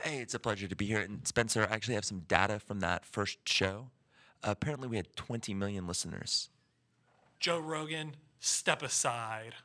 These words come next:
Speaker 1: Exactly.
Speaker 2: We're taking over.
Speaker 1: Yeah, yeah, yeah. It, I'm very excited. I, it, it, there, there's my own metrics
Speaker 2: W-, w-,
Speaker 1: that I, that I,
Speaker 2: that you
Speaker 1: uh,
Speaker 2: got from Russia, right?
Speaker 1: Well, that I created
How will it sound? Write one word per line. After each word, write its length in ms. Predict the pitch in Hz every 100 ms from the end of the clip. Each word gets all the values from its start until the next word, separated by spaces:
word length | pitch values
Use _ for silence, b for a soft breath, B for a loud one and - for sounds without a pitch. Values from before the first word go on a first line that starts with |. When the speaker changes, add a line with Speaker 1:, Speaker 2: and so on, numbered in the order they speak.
| _
Speaker 1:
Exactly. 360 | - - 139 -
Speaker 2:
We're 120 | 156
taking 180 | 135 113
over. 300 | 110 110 110 -
Speaker 1:
Yeah, 220 | - 52 - _
yeah, 240 | - 65 - -
yeah. 260 | 90 76 52 -
It, 180 | 95 -
I'm 200 | 110 101
very 180 | 104
excited. 480 | 104 - 104 101 107 -
I, 80 | 120
it, 220 | 135 -
it, 120 | 127
there, 140 | 117
there's 300 | 113 117 101
my 180 | 110 104
own 180 | - 107
metrics 560 | 98 92 113 - - -
Speaker 2:
W-, 140 | 165 -
w-, 80 | -
Speaker 1:
that 160 | 110
I, 340 | 107 101 98 95
that 120 | 98
I, 280 | 98 95 90 -
Speaker 2:
that 160 | -
you 60 | 90
Speaker 1:
uh, 40 |
Speaker 2:
got 180 | 85 139
from 120 | 135
Russia, 300 | 131 127 -
right? 340 | 117 117 120 123
Speaker 1:
Well, 160 | - 180
that 160 | 165 -
I 100 | 165
created 440 | - 147 117 92